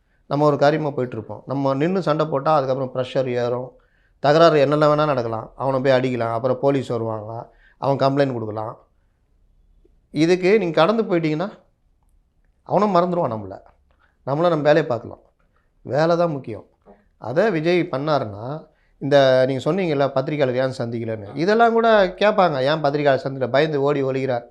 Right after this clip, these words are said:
சந்திக்க வேண்டிய நேரம் சந்திச்சுட்டு போட்டோம். பிரதமரே பத்திரிகையாளர் சந்திக்க மாட்டேங்கிறாரு, பத்து வருஷமா இருக்காரு. எப்போ அவர் சந்திச்சதே ரெண்டு, மூணு தடவை, ரெண்டு தடவை தான் இருக்கும்னு நினைக்கிறேன்.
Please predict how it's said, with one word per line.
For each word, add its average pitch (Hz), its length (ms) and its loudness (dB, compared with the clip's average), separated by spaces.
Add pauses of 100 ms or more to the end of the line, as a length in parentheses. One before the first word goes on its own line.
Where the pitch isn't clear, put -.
(340)
சந்திக்க 202 420 -2
வேண்டிய 190 200 0
நேரம் 247 120 -4
சந்திச்சுட்டு 175 400 -4
போட்டோம். 110 300 -12 (360)
பிரதமரே 175 400 0
பத்திரிகையாளர் 170 480 2
சந்திக்க 131 400 -4
மாட்டேங்கிறாரு, 101 420 -10 (320)
பத்து 120 260 -6
வருஷமா 143 240 -6
இருக்காரு. 113 440 -8
எப்போ - 300 -14 (400)
அவர் 120 180 -4
சந்திச்சதே 156 420 0
ரெண்டு, 151 240 2
மூணு 143 200 -2
தடவை, 135 220 0
ரெண்டு 131 160 0
தடவை 143 200 4
தான் 147 80 2
இருக்கும்னு 120 280 -4
நினைக்கிறேன். 98 340 -14